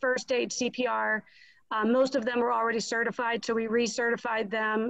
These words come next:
um, using individual mannequins. <clears throat> Um, and then the bosha training, um, and then just looking at all the guidelines and putting together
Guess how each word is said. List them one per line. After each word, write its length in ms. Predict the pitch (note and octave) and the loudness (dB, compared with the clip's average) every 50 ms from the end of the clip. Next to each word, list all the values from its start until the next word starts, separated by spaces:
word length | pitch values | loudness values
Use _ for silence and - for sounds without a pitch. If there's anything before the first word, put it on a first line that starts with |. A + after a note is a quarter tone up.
| - D4 | -2 -2
um, 220 | A#3+ G#3+ G#3 G#3+ | -2 0 0 0
using 480 | A3 G#3+ A3+ A3 G3+ A3 A3 A3 A#3 D4 - - - | 0 0 0 0 0 0 0 -2 -2 -4 -8 -8 -8
individual 500 | A#3+ A#3+ A#3 A3+ A#3+ A#3 A3 A3 A3+ A3 | -4 -2 0 2 2 2 0 2 0 0
mannequins. 560 | A3 G#3+ G#3+ G#3+ G#3+ G#3 - A3 G#3+ A3 G3+ - - | 0 0 0 0 2 2 2 2 2 -2 -4 -6 -10
<clears throat> 40 | - _ - _ _ _ - _ _ _ _ - _ - | -18 _ -20 _ _ _ -20 _ _ _ _ -20 _ 0
Um, 380 | - A#3 A#3 A3+ A3+ A3+ A#3 C#4+ D4+ - - - - _ | 2 4 4 6 4 4 2 0 -2 -6 -12 -20 -8 _
and 180 | - C4+ C4 B3+ | 4 4 6 6
then 380 | C4+ D4 C#4+ C#4 C#4 C#4 C#4 C#4 - | 6 6 6 6 6 4 4 4 4
the 80 | C4 | 2
bosha 420 | A3+ G#3 B3 A#3+ B3+ - - C4+ B3+ | 4 4 4 4 2 2 2 0 0
training, 640 | - C#4+ B3+ B3 B3 B3+ B3 B3 B3 B3+ B3+ B3+ - _ _ _ _ _ _ _ _ _ _ - - _ _ _ _ - | 2 0 0 2 2 0 2 2 2 2 0 -2 -8 _ _ _ _ _ _ _ _ _ _ -14 -14 _ _ _ _ -6
um, 320 | C4+ A3 A3 A3 A3 C#4 - - _ _ | -4 -4 -2 -2 -4 -6 -8 -10 _ _
and 240 | - C4 B3 B3 G#3+ | -2 2 2 2 2
then 360 | A3 C4 B3+ B3 B3 B3+ B3 | 2 2 2 4 4 2 4
just 240 | G#3 C4 B3 - - | 4 2 2 2 0
looking 420 | B3 A#3+ B3+ C4+ C4 D#4 D4 D4 | 0 2 2 2 2 2 2 2
at 300 | - - C4 B3 B3 D4 D4 C4+ - _ _ _ - | 2 2 2 2 2 0 -2 -4 -10 _ _ _ -2
all 240 | B3 A#3+ B3 C4+ C#4 | 0 2 2 2 2
the 80 | B3 C#4 | 0 0
guidelines 640 | - B3+ A#3+ B3+ C4+ C4 B3+ B3 A#3+ A#3 A#3 G#3+ | 0 0 0 2 4 4 4 2 2 0 0 0
and 140 | A3+ G#3+ G3 | 0 -2 -2
putting 280 | - - C4+ B3+ C4 B3+ | -2 -2 0 2 4 4
together 680 | B3 C4 G3+ B3 A#3 A#3+ A3+ A#3+ A#3+ - - A#3 G#3+ | 2 0 -2 -2 -4 -2 -2 0 0 2 0 0 -2